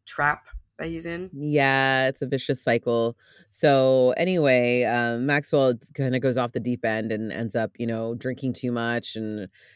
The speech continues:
Speaker 2: kind of falling out of favor and ends up at this bar one night and the Hugo's there with him and, uh, as usual, 'cause he won't leave his side. And Hugo, um, ends up insulting these ladies that try to come and, like, flirt and have fun with them. And it's just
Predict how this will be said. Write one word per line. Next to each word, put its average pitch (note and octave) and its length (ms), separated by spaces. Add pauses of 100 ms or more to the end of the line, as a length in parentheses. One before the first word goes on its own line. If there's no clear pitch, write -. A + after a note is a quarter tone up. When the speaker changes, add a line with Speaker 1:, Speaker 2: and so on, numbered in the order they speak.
(200)
Speaker 2:
kind B2+ 180
of B2 80
falling B2+ 260
out B2 80
of A#2+ 80
favor A#2 440
and A2+ 100
ends B2 160
up G#2+ 80
at - 60
this A#2 140
bar A2 360
one A#2 240
night A2+ 340
and A2+ 300
the A#2 80
Hugo's A#2 480
there A2+ 180
with A2+ 140
him A2 280
and, G#2+ 160 (480)
uh, B2 80 (100)
as B2 200
usual, A#2+ 340
'cause G#2+ 120
he G#2+ 100 (100)
won't B2 180
leave C3 140
his A#2+ 120
side. A2 380
And A2 160 (340)
Hugo, C#3 460
um, A#2+ 260
ends B2 140
up A#2 100
insulting B2+ 440
these B2 160
ladies C3 340
that A#2+ 160
try B2 140
to A2+ 80
come A#2+ 220
and, A2+ 80
like, A2 240
flirt B2+ 260
and B2+ 80
have A#2 160
fun B2+ 180
with C#3 140
them. C#3+ 360 (420)
And A#2 420
it's A#2 180
just - 200